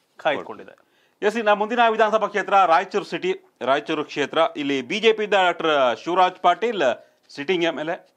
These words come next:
Speaker 2: ಅವರೇ ಸ್ಪರ್ಧೆ ಮಾಡ್ತಾ ಇದ್ದಾರೆ, ಸ್ಪರ್ಧೆ ಮಾಡಬಹುದು. ಇನ್ನು ಕಾಂಗ್ರೆಸ್ಸಿಂದ ಎನ್ ಎಸ್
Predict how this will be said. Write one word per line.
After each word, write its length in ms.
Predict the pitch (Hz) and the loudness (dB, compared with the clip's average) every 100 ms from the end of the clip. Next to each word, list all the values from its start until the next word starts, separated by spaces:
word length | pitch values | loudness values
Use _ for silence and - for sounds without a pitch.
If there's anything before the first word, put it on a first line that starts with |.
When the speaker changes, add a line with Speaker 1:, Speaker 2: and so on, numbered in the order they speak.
| _ 98 | _ -10
Speaker 2:
ಅವರೇ 140 | 107 | -8
ಸ್ಪರ್ಧೆ 340 | 117 123 127 143 | -6 -6 -4 0
ಮಾಡ್ತಾ 280 | 139 131 139 | 0 0 -4
ಇದ್ದಾರೆ, 200 | 156 165 | -4 -8
ಸ್ಪರ್ಧೆ 260 | 123 117 | -10 -6
ಮಾಡಬಹುದು. 600 | 120 151 165 117 101 139 _ _ _ _ - | -2 0 0 -4 -6 -10 _ _ _ _ -12
ಇನ್ನು 160 | 170 170 | -4 0
ಕಾಂಗ್ರೆಸ್ಸಿಂದ 540 | 185 220 240 214 220 | 2 2 0 -2 2
ಎನ್ 360 | 233 220 151 202 | 4 4 0 -2
ಎಸ್ 220 | 208 | -2